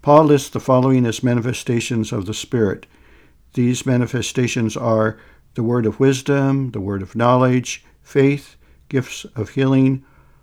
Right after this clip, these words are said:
working miracles, prophecy, discerning of spirits, different kinds of languages, and interpretation of languages. While there is a diversity of manifestation,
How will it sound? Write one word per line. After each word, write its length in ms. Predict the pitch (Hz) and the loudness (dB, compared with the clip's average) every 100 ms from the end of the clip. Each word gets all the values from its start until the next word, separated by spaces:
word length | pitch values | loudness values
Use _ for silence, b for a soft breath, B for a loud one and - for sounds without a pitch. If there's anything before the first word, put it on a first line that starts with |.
| b | b
working 340 | - 131 131 110 | -4 -2 0 0
miracles, 680 | 120 135 127 135 131 127 - _ | 2 2 2 0 0 -4 -12 _
prophecy, 720 | - 120 143 131 - 127 127 b b b b - | 0 0 2 -4 -2 -2 -4 b b b b -12
discerning 520 | 123 143 139 139 131 | -6 0 2 4 2
of 80 | 113 | 0
spirits, 640 | - 127 123 120 - - b b b | -4 -2 0 -2 -6 -16 b b b
different 280 | 139 135 135 | -4 -2 -2
kinds 360 | 135 127 123 120 | 0 0 0 -2
of 120 | 104 | -2
languages, 640 | 117 117 110 123 117 - b b b | 0 0 -2 -4 -4 -8 b b b
and 100 | 123 | -4
interpretation 840 | 117 - 110 - 117 - 110 107 107 b b _ | -4 -4 -6 -2 -4 -2 -2 -4 -6 b b _
of 180 | - 104 | -6 -2
languages. 640 | 107 101 95 - 101 - - b b b b _ _ _ b b b b | 0 0 -2 -6 -10 -10 -18 b b b b _ _ _ b b b b
While 140 | - 123 | -2 2
there 220 | 139 147 | 4 4
is 360 | - 135 123 - | 2 2 0 -2
a 140 | 131 | -2
diversity 540 | 120 107 135 - 135 | -2 -2 -2 0 -2
of 120 | 120 107 | -2 0
manifestation, 1040 | 120 120 120 110 - 139 131 135 135 | -2 -2 -4 -6 0 0 0 -2 -2